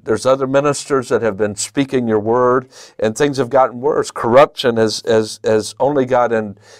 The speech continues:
uh, has only grown. What are you gonna do about this? And when are you gonna do it?" And, and so he asks these questions. He, he's praying these prayers,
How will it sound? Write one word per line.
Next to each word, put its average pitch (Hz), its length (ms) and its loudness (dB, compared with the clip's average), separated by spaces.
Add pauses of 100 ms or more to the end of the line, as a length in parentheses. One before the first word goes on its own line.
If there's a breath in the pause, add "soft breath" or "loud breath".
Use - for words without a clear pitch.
(120)
uh, 104 580 4
has 110 160 -2
only 127 240 2
grown. 120 520 4 (720)
What 123 220 2
are 175 60 6
you 175 60 0
gonna 170 180 0
do 165 220 4
about 120 320 0
this? 87 400 -12 (360 loud breath)
And 117 280 0
when 156 180 4
are 160 80 4
you 156 140 -2
gonna 160 200 2
do 156 280 2
it?" 80 160 -2 (420 loud breath)
And, 127 420 0
and 127 360 2
so 147 240 2
he 143 160 2
asks 170 280 0
these 151 180 -2
questions. 110 800 -4
He, 107 360 -4
he's 110 400 -4
praying 139 560 2
these 110 180 -4
prayers, 110 640 0